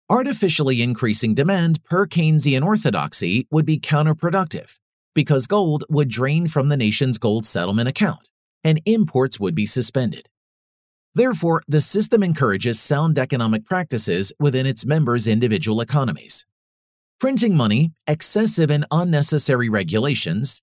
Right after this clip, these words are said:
excessive taxation, and excessive government spending do nothing to aid a member's ability to engage in trade.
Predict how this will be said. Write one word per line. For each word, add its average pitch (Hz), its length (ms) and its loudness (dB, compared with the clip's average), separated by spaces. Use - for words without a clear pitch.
excessive 156 580 0
taxation, 131 800 0
and 185 280 0
excessive 147 580 -2
government 131 400 0
spending 120 580 0
do 240 160 2
nothing 160 340 2
to 143 200 0
aid 120 180 2
a - 20 2
member's 113 400 2
ability 107 400 0
to 110 180 -2
engage 101 400 0
in 127 80 0
trade. - 380 -4